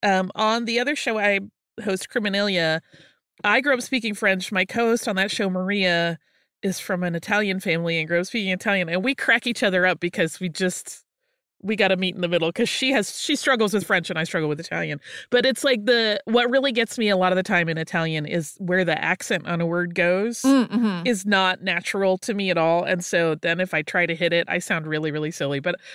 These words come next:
Speaker 1: we're always trying. I promise, I promise, I promise. No matter what, um, language you speak that we have butchered, I promise we are always, always trying
Speaker 2: We're
Speaker 1: to
Speaker 2: trying
Speaker 1: do our
Speaker 2: real
Speaker 1: best
Speaker 2: hard.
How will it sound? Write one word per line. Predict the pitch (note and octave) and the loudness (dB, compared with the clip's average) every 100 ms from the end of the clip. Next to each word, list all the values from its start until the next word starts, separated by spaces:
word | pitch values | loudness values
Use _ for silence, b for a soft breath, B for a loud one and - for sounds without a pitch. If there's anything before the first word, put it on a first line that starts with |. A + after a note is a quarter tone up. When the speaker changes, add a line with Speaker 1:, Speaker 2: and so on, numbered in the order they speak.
| - | 0
Speaker 1:
we're | D#4 | 2
always | D4 C#4 A3+ G3 | 4 4 4 0
trying. | - E3 C#3+ | 2 2 2
I | - | 0
promise, | G#3 - A#3 G#3 G3+ | -2 0 0 0 0
I | F#3+ | 0
promise, | F3 F#3+ E3 E3+ | 0 0 0 -2
I | F3 | -6
promise. | - D#3+ D3+ C#3+ - B B G#3+ | -6 -6 -4 -6 -8 B B -2
No | A3+ | 0
matter | A#3+ C4 B3 | 2 4 2
what, | G#3+ A3 A3 - | 2 2 0 -2
um, | G#3 G3 F3+ F3 | 0 2 2 -2
language | F#3+ F#3+ G3 F3+ | -2 0 0 -2
you | F3+ | -2
speak | - F3+ E3+ | -4 -6 -4
that | E3+ C#3+ | -4 -2
we | E3 | -2
have | E3 D3 | -4 -4
butchered, | D#3+ - D#3 D3 | -6 -4 -6 -2
I | F3 | -4
promise | - G#3 D#3+ D3+ E3+ | -2 0 2 0 -2
we | F#3+ F3+ | 0 2
are | F3 | 2
always, | - F#3+ E3+ F3 | 2 2 4 2
always | C4 G3 - | 2 2 0
trying | - D4 | 2 4
Speaker 2:
We're | E4 | 4
Speaker 1:
to | |
Speaker 2:
trying | D#4+ B3 | 4 4
Speaker 1:
do | C4+ | 4
our | B3 | 4
Speaker 2:
real | G#3+ | 4
Speaker 1:
best | F#3+ | 4
Speaker 2:
hard. | G3 E3 D3 | 2 2 -2